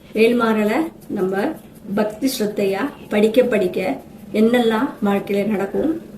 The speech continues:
அந்த வேலை வச்சு நம்ம பூஜை பண்ணா என்னெல்லாம் நடக்கும் அப்படிங்கிறத பத்தி நான் உங்களுக்கு சொல்ல போறேன். நான் வந்து ரொம்ப கடன் பிரச்சனையில இருந்தேன்,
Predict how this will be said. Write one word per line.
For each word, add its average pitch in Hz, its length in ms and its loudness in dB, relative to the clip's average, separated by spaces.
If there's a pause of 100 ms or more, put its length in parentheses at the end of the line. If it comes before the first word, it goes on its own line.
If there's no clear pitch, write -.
(600)
அந்த 233 160 -2
வேலை 247 340 8
வச்சு 247 240 2
நம்ம 214 180 4
பூஜை 208 280 2
பண்ணா 202 400 0 (300)
என்னெல்லாம் 226 460 4
நடக்கும் 202 460 0 (120)
அப்படிங்கிறத 208 440 2
பத்தி - 360 -2
நான் 233 100 2
உங்களுக்கு 208 260 2
சொல்ல 185 180 2
போறேன். 214 340 -4 (840)
நான் 247 360 4
வந்து 269 380 4 (500)
ரொம்ப 233 260 0
கடன் 214 280 2
பிரச்சனையில 220 440 -2
இருந்தேன், 202 440 0